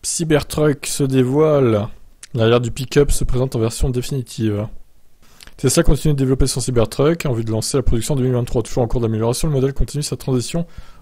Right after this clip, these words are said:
entre concept et véhicule. Une vidéo Twitter a montré à quoi ressemble la partie arrière. Dans sa dernière version, la si-, la signature lumineuse qui surplombe l'arrière du véhicule se dote de trois feux stop au centre. Ils s'ajoutent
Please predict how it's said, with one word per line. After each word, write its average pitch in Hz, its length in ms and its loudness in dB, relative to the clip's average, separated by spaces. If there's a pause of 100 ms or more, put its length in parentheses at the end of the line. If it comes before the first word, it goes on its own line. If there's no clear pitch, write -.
(100)
entre 131 180 -2
concept - 380 -4
et - 20 0
véhicule. 127 380 -2
Une 110 40 -2
vidéo 110 200 -2
Twitter 131 300 -6
a 156 100 -2
montré 123 300 -4
à 135 40 -6
quoi 135 160 -4
ressemble 127 300 -2
la 117 40 -8
partie - 260 -6
arrière. 117 380 0 (440)
Dans 113 60 -6
sa - 120 -4
dernière 123 300 -2
version, 131 360 -2
la 123 80 -2
si-, - 280 -8 (120)
la 107 120 -4
signature 127 400 -2
lumineuse 127 400 -2
qui - 80 -18
surplombe 120 540 -2 (800)
l'arrière 131 320 6
du 117 240 -2
véhicule 139 380 -2
se 143 140 -8
dote 143 140 2
de 123 80 0
trois 143 240 -2
feux 131 160 -4
stop - 280 0
au 135 60 2
centre. 117 400 -6 (580)
Ils 113 120 -2
s'ajoutent 127 680 -4